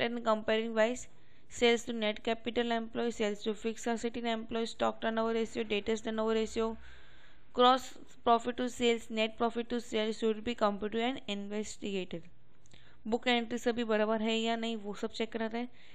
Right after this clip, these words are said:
Sales to group concern, जो भी हम सेल्स कर रहे हैं ग्रुप में अगर कर रहे हो तो उसको बराबर ही हमें चेक करना चाहिए। Check in the trial balance and grouping,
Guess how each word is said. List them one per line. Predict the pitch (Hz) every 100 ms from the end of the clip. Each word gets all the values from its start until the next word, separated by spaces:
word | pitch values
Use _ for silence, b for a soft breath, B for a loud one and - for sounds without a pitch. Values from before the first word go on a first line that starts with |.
| B
Sales | - 247 247 240
to | 254
group | 214 226 233 -
concern, | 240 233 226 247 262 - b b -
जो | 226
भी | 240
हम | 240
सेल्स | 226 233 226
कर | - 233
रहे | 226
हैं | 233
ग्रुप | 214 220 233
में | 233
अगर | 233
कर | 233
रहे | 226
हो |
तो | 233
उसको | 220 233
बराबर | 220 214 220
ही | 240
हमें | 233
चेक | 226 208 -
करना | 214 220
चाहिए। | 226 240 b b b
Check | - 240
in | 247
the | 247 240
trial | 220 220
balance | 220 226 220 233
and | 226
grouping, | 208 214 226 240